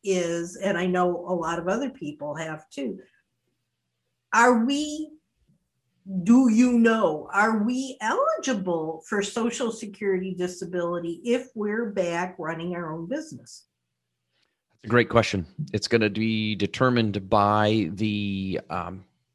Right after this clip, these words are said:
Speaker 2: generally the answer in the simplest of terms is going to be no, because you are working.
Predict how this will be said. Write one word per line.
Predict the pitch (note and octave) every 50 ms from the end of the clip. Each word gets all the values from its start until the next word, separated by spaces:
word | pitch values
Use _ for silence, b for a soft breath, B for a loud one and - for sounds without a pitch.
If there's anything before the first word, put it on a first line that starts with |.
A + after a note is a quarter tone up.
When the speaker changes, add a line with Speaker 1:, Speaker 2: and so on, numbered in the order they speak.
| _ -
Speaker 2:
generally | G2 - C#3+ D#3+ F#3 G#3+ G#3 F#3 E3 D#3+ D3+
the | C3 B2+ B2+ B2
answer | A#2 A#2 - A#2+ A2+ G#2
in | - - A2+ G#2+ G#2 G#2
the | G2
simplest | F#2+ - - - - - F3 E3 F3 D3 C3+ A#2 -
of | A#2+ - -
terms | - B2 A2 G#2+ G2+ G2 - - - b b b b b b b
is | A#2 A2 -
going | - A2+ A2 G#2 G#2 F#2+
to | - G#2
be | F#2+ G2+ F#2
no, | F2+ E2+ C2 - - _ - - _ _ _ _ _ _ -
because | G#2+ G#2 - - B2 B2 A2 F#2
you | A2+ A#2+ A#2 E2
are | - G#2 G#2 G#2+
working. | G#2 G2+ G2+ G#2 G2 F2+ - - - D#2+